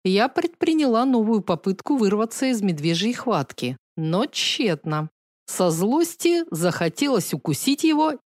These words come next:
и как можно больнее. "А ты любишь мной помыкать и всегда чему-нибудь поучать. Тут забава не понимает, там не слышит,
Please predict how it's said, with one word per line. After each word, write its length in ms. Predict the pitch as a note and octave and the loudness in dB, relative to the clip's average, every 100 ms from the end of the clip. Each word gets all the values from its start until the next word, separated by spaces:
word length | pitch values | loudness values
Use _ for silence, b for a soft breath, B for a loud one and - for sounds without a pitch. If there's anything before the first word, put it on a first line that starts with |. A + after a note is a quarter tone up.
| - | -4
и 160 | B3 E4+ | 0 0
как 360 | - F4 E4+ | 0 -2 0
можно 420 | G#3 E3+ E3+ G3 | 0 2 2 0
больнее. 720 | G#3 B3 B3+ F#3+ C#3 C3+ C3 C3 _ _ _ _ _ _ | 2 2 2 2 2 0 -2 -6 _ _ _ _ _ _
"А 100 | F#3 | -2
ты 380 | G3 - G4 G#4 - - | -2 2 4 4 2 0
любишь 360 | A#3+ D4 - | 2 4 2
мной 280 | C4+ C4+ D#4+ | 4 4 2
помыкать 680 | E4 E4 F4 - D3+ D#3 - - | 2 0 0 0 0 0 -8 -4
и 80 | G#3 | -2
всегда 420 | - A#3 G#3 F#4 | 0 -2 2 2
чему-нибудь 600 | F#4 G3 G3+ E4+ C4+ B3+ | 2 2 2 4 2 0
поучать. 600 | - C4+ - D#3+ C3+ - _ _ _ | 0 0 2 0 -2 -4 _ _ _
Тут 200 | - F#4 | 2 2
забава 400 | G#3 E3+ E3 D#3 | 4 2 2 2
не 160 | E3 F3 | 2 0
понимает, 720 | F#3 F3+ E3+ E3 D4+ E4 D#4 - _ | 2 2 4 4 4 2 -2 -10 _
там 220 | - F4 | 0 2
не 100 | A3+ | 2
слышит, 640 | E3 - G3+ D#4 - B3+ | 2 2 2 4 2 -2